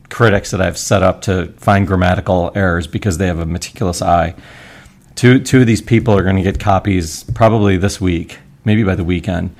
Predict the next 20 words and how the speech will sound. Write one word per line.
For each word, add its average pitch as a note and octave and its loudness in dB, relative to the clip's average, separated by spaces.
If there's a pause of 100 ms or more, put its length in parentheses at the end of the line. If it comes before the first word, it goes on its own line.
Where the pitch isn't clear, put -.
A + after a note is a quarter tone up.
(400)
And F#2+ 0
once G#2 0
they've A2 2
blessed G#2+ 2
it F#2+ -8
or F2+ 0
I've F2 0
made F#2+ 0
the G2 -4
final F#2 0
edits, A#2 -2
it'll F#2 -4
be G2+ -4
available. F2 2
So F#2 -2 (460)
the G#2+ 0
Emancipation A#2 0
Pattern, G#2 2
there's G#2 2
a, G#2 2